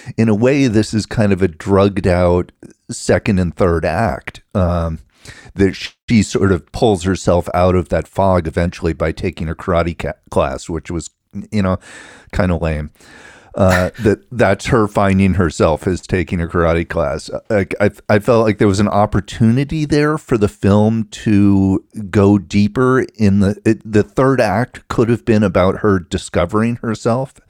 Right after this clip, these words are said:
and finding out who she is as an adult.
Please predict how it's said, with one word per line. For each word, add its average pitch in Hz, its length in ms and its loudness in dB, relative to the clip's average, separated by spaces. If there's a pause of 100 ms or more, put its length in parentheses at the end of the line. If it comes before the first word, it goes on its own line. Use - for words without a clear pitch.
(440)
and 95 200 2
finding 101 400 2
out 95 200 4
who 101 160 0
she 92 220 -4
is 95 320 2
as 92 220 2
an 82 80 -2
adult. 85 560 -4